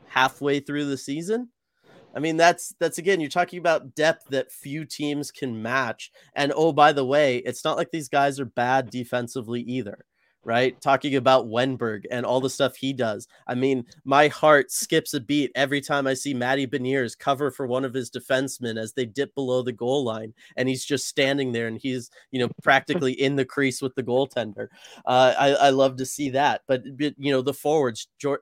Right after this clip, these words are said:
you know, Ebbs knows how to play defense and back check. Tanev and what he's able to do in, in situations, especially on the P K. I mean, all of these guys, they are committed to it.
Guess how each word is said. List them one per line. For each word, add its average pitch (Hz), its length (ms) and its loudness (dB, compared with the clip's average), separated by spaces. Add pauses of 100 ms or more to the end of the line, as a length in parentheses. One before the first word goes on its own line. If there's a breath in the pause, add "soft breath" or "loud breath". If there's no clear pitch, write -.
(120)
you 117 160 -4
know, - 80 -4
Ebbs 139 360 4
knows 123 200 -2
how 123 100 0
to 117 100 -4
play 120 220 -6
defense 113 480 -10
and 120 100 -8
back 117 280 -4
check. 113 260 -4 (280 soft breath)
Tanev 143 440 2
and 117 100 -6
what 117 160 -2
he's 143 220 -8
able 127 280 -2
to 127 120 -10
do 120 260 -4
in, 113 200 -6
in 120 120 -8
situations, 117 680 -8
especially - 420 -4
on 117 160 -2
the 113 80 -4
P 135 260 -6
K. 117 280 -4 (400 soft breath)
I - 20 -8
mean, 131 140 0
all 156 280 4
of 165 80 -2
these 131 220 -2
guys, 110 380 0
they 131 140 0
are 131 100 0
committed 135 640 -2
to 113 160 -4
it. - 160 -4